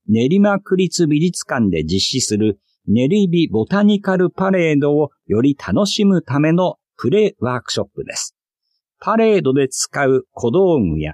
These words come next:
衣装を作ったり、ダンスの振り付けを講師と一緒に考えたりします。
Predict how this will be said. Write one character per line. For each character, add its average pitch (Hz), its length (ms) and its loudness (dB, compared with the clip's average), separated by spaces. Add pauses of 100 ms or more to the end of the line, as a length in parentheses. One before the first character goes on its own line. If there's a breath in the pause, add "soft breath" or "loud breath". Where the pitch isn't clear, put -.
(120)
衣 196 100 0
装 202 280 0
を 165 120 0
作 - 240 -4
っ - 80 -20
た 151 120 -4
り、 139 180 0 (260)
ダ 147 220 0
ン 147 60 2
ス - 160 -4
の 92 160 0
振 - 200 -4
り 165 100 0
付 - 260 -6
け 143 40 0
を 135 280 0
講 180 240 0
師 - 100 -10
と 67 140 -8
一 80 80 -6
緒 - 260 -2
に 180 180 2
考 156 320 0
え 131 80 -2
た 139 120 -4
り 160 80 2
し - 160 -6
ま - 80 -10
す。 - 200 -12